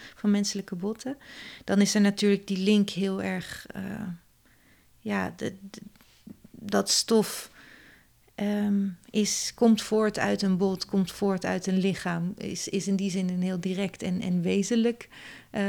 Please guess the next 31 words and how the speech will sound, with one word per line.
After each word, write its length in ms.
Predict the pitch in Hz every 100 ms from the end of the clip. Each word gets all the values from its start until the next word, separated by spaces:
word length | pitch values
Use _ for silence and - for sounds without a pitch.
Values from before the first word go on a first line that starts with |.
| 202 202 196 196 196 196
v-, 400 | 202 - - - - -
v-, 280 | - - 208 185
verbinding. 640 | 220 190 220 214 226 285 302 _ _ _ _ _ _ _ - - - - - _
Ehm, 460 | - 214 214 208 208 202 - _ _ _ _ _ _ _ _
maar 120 | - 220
het 80 | 208
mooie 280 | 240 240
aan 80 | 220
stof, 460 | - - 277 269 -
of 140 | 214
een 140 | 214 196
term 280 | 240 262
als 220 | 233 196 -
stof, 320 | - 214 208
is 120 | 233
eigenlijk 400 | - 208 - 220
ook 80 | 208
dat 120 | 214
het, 180 | 208 202
het 120 | -
is, 220 | 226 - -
stof 500 | - - - 262 -
is 160 | 233
aan 120 | - 208
zich 280 | 247 233
geen 200 | - 220
materiaal, 580 | 208 214 - 196 202 208
stof 300 | 208 - 208
is 140 | 196 190
een 120 | 185
schaal. 640 | - - 240 180 160 165